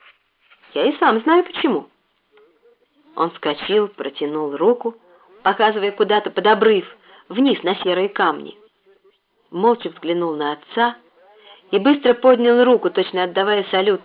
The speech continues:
чему-то такому, чего удивленная Натка так и не смогла увидеть. Натка подвинулась. Из-под ее ног с шумом покатились камешки. Алька обернулся,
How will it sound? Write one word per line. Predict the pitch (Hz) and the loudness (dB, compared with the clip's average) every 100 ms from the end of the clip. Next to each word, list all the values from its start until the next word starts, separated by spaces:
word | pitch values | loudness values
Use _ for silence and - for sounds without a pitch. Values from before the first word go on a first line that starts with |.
| - | -6
чему-то | 185 175 - | -6 -8 -8
такому, | 170 - 285 240 156 - _ _ _ _ | -10 0 0 0 -4 -12 _ _ _ _
чего | - 185 | -4 0
удивленная | 185 180 185 214 202 202 | 2 2 2 2 2 0
Натка | 196 208 226 202 | 0 -2 -2 -4
так | 196 196 | -6 -6
и | |
не | 202 | -6
смогла | 208 214 220 240 | -6 -4 -2 0
увидеть. | 262 262 202 160 - - - _ _ 381 _ 415 _ _ _ _ _ _ - | 0 -2 -6 -8 -18 -20 -20 _ _ _ _ _ _ _ _ _ _ _ -6
Натка | 196 196 | -4 -2
подвинулась. | 226 240 202 170 170 165 165 170 - - _ _ _ _ _ | 2 2 0 0 0 0 -6 -10 -16 -20 _ _ _ _ _
Из-под | - - 180 | -14 -8 2
ее | 202 | 4
ног | 202 226 226 | 6 4 2
с | - | -6
шумом | 233 226 180 | -2 -2 -2
покатились | 170 175 175 160 151 - | -4 -6 -4 -6 -6 -6
камешки. | 196 214 226 214 - 214 214 _ _ _ _ _ - - | 0 0 0 -6 -6 -6 -6 _ _ _ _ _ -12 0
Алька | 214 220 220 | 0 2 0
обернулся, | 202 214 214 247 320 294 - 160 151 | 2 2 2 4 4 2 -2 -8 -8